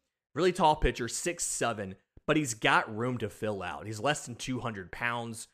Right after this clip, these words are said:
Um, so I think some physical development's gonna be good for him. He was injured in twenty twenty-two. I think it's why he fell to the sixteenth round, but a good pick and one that I absolutely do like for the Dodgers.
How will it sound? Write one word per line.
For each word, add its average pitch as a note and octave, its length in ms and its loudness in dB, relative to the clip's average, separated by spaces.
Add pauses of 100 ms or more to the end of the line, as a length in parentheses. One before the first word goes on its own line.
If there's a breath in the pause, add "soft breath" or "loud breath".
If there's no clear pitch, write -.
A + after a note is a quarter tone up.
(540)
Um, F2 340 -10
so - 120 0
I A#2+ 60 4
think B2+ 240 0
some A#2+ 120 -10
physical A#2+ 260 -2
development's A2 460 -2
gonna G2+ 140 -8
be F2+ 220 -10
good B2 200 4
for A#2+ 160 -8
him. B2+ 160 -2
He C3 100 -2
was A2+ 180 -6
injured B2+ 320 -4
in A#2 40 -10
twenty B2 260 -4
twenty-two. B2 520 -4
I - 20 -2
think A2+ 180 -8
it's - 160 -8
why G2 200 -2
he F#2+ 160 -10
fell G#2+ 400 -6
to - 120 -16
the G2+ 120 -14
sixteenth - 500 -12
round, B2 380 -2 (500)
but A#2+ 100 0
a A2+ 40 -2
good B2+ 300 0
pick A2+ 320 -2 (200)
and G#2+ 240 -6
one A2 280 -2
that G#2 180 -6
I G#2+ 220 -8
absolutely G#2+ 680 -4
do G2+ 260 -8
like F#2+ 380 -8 (360)
for G#2 180 -4
the G2 80 -6
Dodgers. E2+ 640 -8